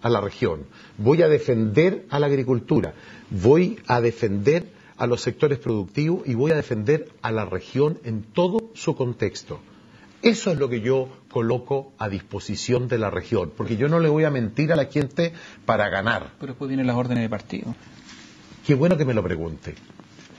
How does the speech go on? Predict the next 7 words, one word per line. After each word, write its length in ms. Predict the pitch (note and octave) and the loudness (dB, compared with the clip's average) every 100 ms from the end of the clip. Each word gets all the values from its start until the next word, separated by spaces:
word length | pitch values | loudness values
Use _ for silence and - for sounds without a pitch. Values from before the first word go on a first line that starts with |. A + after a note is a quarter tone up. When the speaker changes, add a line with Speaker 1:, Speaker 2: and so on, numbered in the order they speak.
| - - - | -20 -20 -10
Speaker 1:
Si 260 | - D#3 | -2 2
yo 220 | C3 G3+ | 4 4
gano 440 | E3+ F3+ D3 F2+ F#2+ - - - - - - - | 4 2 2 -2 -8 -14 -20 -20 -20 -20 -8 -2
el 180 | A#2 G#2 | -2 0
próximo 540 | D3 D#3 - C#3+ C#3 | 0 0 -2 -2 -2
domingo 440 | A2 A2+ C3+ C3 B2 | -2 -2 0 0 -2
diecisiete, 720 | A2+ - G2 - B2+ - D3+ | -2 -4 -6 -2 -2 -2 -8